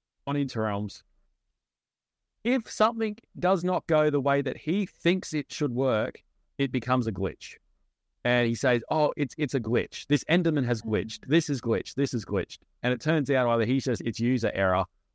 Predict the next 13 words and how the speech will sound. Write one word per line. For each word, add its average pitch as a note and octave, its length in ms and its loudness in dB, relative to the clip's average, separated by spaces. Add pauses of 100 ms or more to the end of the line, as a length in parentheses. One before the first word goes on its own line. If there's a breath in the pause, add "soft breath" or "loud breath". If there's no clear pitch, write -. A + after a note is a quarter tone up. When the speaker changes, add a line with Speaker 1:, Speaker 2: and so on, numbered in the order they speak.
Speaker 1:
or G2 340 2 (360)
he's A#2 180 2
just A2 340 -2 (580)
mistaken F2+ 520 -6 (460)
nine A2+ 280 2
times G2 300 -2
out F2+ 120 0
of F2 80 -6
ten. F2 280 -4 (560 soft breath)
And C3 60 2
it's C3 100 0
become C#3 360 0
a, B2+ 200 2